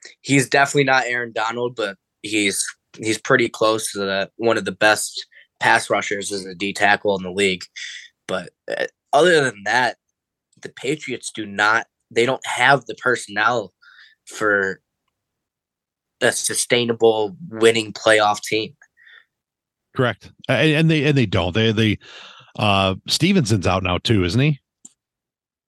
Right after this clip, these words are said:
Speaker 2: I thought I saw
Speaker 1: Maybe.
Speaker 2: one of, I thought I
Speaker 1: Maybe.
Speaker 2: saw, I thought I saw one of their running backs went down. Maybe I'm wrong. I don't pay attention to the Patriots enough to, to know or care. Um, and I'm not
Speaker 1: I love that I'm,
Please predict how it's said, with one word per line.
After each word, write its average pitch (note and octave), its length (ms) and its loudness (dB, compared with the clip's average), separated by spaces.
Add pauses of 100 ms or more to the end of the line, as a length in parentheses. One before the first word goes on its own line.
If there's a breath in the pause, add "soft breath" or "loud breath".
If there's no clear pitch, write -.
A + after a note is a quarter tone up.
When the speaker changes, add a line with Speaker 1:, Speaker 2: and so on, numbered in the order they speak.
(400)
Speaker 2:
I A2 60 2
thought D3+ 180 4
I C#3 40 4
saw D#3+ 120 2
Speaker 1:
Maybe. C3+ 100 2
Speaker 2:
one C3 80 4
of, A2+ 120 -4 (100)
I A#2 120 2
thought C#3 140 4
I - 80 2
Speaker 1:
Maybe. B2 160 2 (120)
Speaker 2:
saw, - 60 0
I B2 40 2
thought B2 200 2
I - 20 2
saw A2 160 2
one G2+ 160 2
of F2+ 40 -2
their F#2 100 0
running F2+ 240 0
backs F2 200 -2
went F2+ 140 -4
down. F2 180 -2
Maybe G2+ 220 2
I'm F2 120 0
wrong. F2 220 0
I C3+ 80 2
don't D3 160 4
pay C#3 100 4
attention A#2+ 320 0
to A#2 60 2
the A2 100 -2
Patriots A#2+ 300 2
enough A#2+ 180 2
to, - 160 -16 (100)
to G2+ 100 -4
know G2 140 2
or F#2+ 100 2
care. G#2 260 0 (560 loud breath)
Um, F#2+ 480 0 (140)
and A2 100 4
I'm G#2+ 100 4
not G#2 140 4
Speaker 1:
I - 20 2
love C#3 280 0
that C3+ 120 2
I'm, A#2+ 240 -2